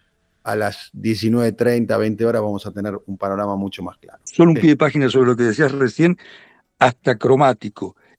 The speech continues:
Speaker 2: Ese giro de Lula hacia el centro, tal vez más como consecuencia de una presión y no de una convicción, se resume en la propuesta de la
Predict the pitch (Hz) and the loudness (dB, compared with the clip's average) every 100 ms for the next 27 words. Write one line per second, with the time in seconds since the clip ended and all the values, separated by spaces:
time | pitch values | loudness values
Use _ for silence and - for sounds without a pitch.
0 | _ _ 370 220 185 135 160 143 131 - | _ _ 0 2 0 -2 -2 2 2 2
1 | 120 123 120 143 143 120 117 101 - 113 | -2 0 4 4 6 4 2 -4 -2 -2
2 | 107 - 123 107 120 131 - 127 131 151 | 0 2 2 2 -2 -2 0 2 4 2
3 | 131 - - 127 147 - - 123 113 123 | 0 -6 -4 0 2 0 -2 -2 -2 -2
4 | 107 113 135 143 127 123 123 120 110 107 | -2 0 2 2 4 4 4 2 0 0
5 | - 139 120 - 120 139 131 127 120 113 | 2 2 2 0 0 2 4 2 0 -2
6 | 107 - 175 175 - - - - _ - | -4 0 2 2 -2 -20 -20 -20 _ -2
7 | 147 127 135 131 196 214 170 104 _ - | 2 4 2 2 4 4 4 0 _ -20
8 | _ - 117 117 135 123 170 165 175 139 | _ -4 -2 2 2 2 0 2 0 2
9 | 143 151 - | 2 2 0